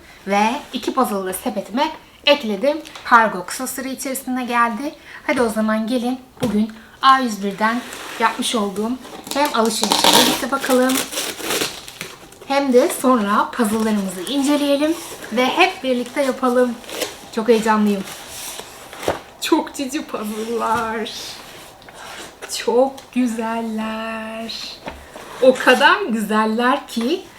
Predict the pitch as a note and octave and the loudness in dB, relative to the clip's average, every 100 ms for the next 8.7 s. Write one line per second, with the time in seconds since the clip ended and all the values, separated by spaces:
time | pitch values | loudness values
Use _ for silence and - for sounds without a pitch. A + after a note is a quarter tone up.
0 | - - - G#3+ A#3+ C4 A#3 A#3+ A#3+ B3+ | -18 -14 -2 4 4 4 4 4 4 2
1 | G#3+ G#3+ A3+ G#3+ - C4+ D4 G#3+ - A#3+ | 2 2 0 -6 -2 0 2 2 4 4
2 | A3+ G#3 G3+ G3 - - A#3+ C4 - - | 4 2 0 -2 -4 -4 -2 -2 -8 -18
3 | - - A3 C#4 - C#4 B3+ A3+ G3 G3+ | -14 -2 0 0 2 4 4 2 -2 2
4 | A3 A#3 A3+ A3 G3 G#3+ A#3+ G#3 G#3 G3+ | 2 4 2 0 -2 -4 -4 2 2 2
5 | G3+ G#3+ - G3 G3 - C#4+ E4 - - | -2 -4 -2 -2 -2 -4 -2 -2 -4 -18
6 | - - G#3+ G#3+ - G#3 F3+ F3 F3 F#3+ | -16 -8 -6 -4 0 0 0 -6 -6 -8
7 | G#3+ A#3+ G#3 G#3 G3+ G3+ F#3 G3 G#3 C#4 | -4 -4 -2 -2 -2 -2 -4 -6 -4 -2
8 | - F#3+ G#3 G3+ G3+ B3 A#3+ | -2 0 0 0 -2 -2 -4